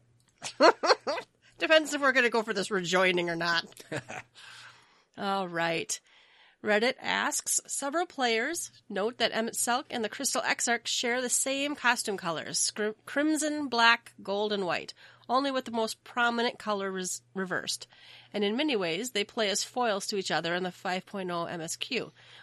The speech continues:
Speaker 1: Was this a deliberate design choice?" Mogi says, "The Crystal Exarch's attire is based on a request to have his key color be red,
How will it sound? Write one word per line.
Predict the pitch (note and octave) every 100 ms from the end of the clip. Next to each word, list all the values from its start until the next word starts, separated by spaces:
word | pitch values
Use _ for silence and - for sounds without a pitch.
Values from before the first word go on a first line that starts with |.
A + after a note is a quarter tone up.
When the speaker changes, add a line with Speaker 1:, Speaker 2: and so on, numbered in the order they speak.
| -
Speaker 1:
Was | G#3+
this | C4+ B3+
a |
deliberate | A3 G#3+ G3 G3 G#3+ A#3+
design | A3 G#3 F3+ F#3+
choice?" | G#3+ C4+ D#4 F4 - - - _ _ - _ _ _ A3
Mogi | G3+ G#3
says, | G#3 G#3 F#3 F#3 -
"The | G3+
Crystal | - C#4 C4+ E4+
Exarch's | - - C4+ B3+ -
attire | G#3+ - A3 G3 G3+
is | G#3
based | - G3 B3
on | B3+
a |
request | C#4+ D4+ G3+ F#3+ -
to |
have | F3+ G3+
his | G3+ - - _ -
key | - C#4 D#4
color | - B3 B3
be | A#3+ A3+ A3+
red, | G3+ F#3+ D3 -